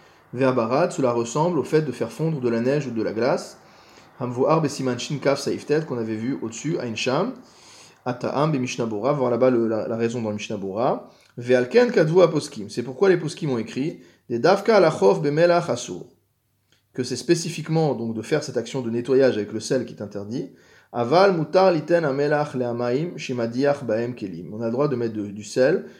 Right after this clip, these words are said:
dans l'eau qui est utilisée pour nettoyer les ustensiles. Ve'afalgav de Nimcha Mimela,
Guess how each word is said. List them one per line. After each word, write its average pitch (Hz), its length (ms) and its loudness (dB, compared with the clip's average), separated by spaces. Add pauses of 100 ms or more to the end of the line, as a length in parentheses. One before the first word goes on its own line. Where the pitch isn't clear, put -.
(140)
dans 123 220 -4
l'eau 147 160 2
qui 156 100 -6
est 127 140 -8
utilisée 120 420 -4
pour 123 140 -6
nettoyer 117 340 -2
les 107 180 -4
ustensiles. 113 580 -8 (420)
Ve'afalgav 180 600 6
de 147 60 0
Nimcha 156 420 0
Mimela, 117 640 -4